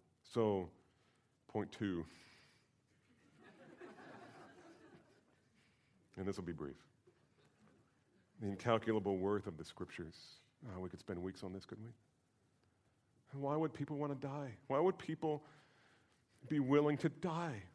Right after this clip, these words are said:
for this book? What made it so precious to them? Number one, and, and I just picked a few. Number one, first, because it was the only true revelation of God in Christ.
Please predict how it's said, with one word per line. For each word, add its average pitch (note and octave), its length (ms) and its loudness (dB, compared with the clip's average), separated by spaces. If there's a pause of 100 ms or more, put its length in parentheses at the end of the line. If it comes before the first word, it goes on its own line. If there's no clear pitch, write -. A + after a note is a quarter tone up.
for C3 140 -2
this A#2+ 140 -4
book? - 320 -8 (460)
What - 140 0
made D#3+ 260 6
it E3 80 2
so F3 140 2
precious - 480 -4
to B2+ 100 -4
them? G#2+ 240 0 (300)
Number C#3 160 2
one, A#2 320 4 (260)
and, D3 140 -4
and C3 100 2
I D#3 60 4
just C#3+ 180 -2
picked - 160 -2
a G#2 60 -10
few. D#2 180 -6 (1080)
Number B2+ 160 -2
one, G2 320 0 (420)
first, B2 300 4
because A2 560 -2 (1040)
it - 160 -8
was A2+ 400 -6
the G#2+ 120 -6 (140)
only A2 280 -4 (160)
true G2+ 600 -4
revelation G2 760 -8 (460)
of - 180 -20
God A#2 400 0 (480)
in A2 380 -2 (260)
Christ. - 760 -16